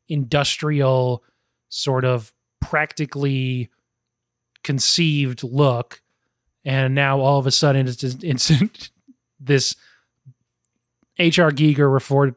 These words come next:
referred to the style as biomechanical, like, blurring the line between,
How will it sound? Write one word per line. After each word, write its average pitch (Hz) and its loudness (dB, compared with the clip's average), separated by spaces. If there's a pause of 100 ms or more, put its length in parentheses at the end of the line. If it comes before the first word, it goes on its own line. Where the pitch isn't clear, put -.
referred 139 2
to 143 2
the 123 0
style 131 0
as 117 -4
biomechanical, 135 0 (420)
like, 123 -8
blurring 135 -2
the 127 -2
line 123 -2
between, 120 -4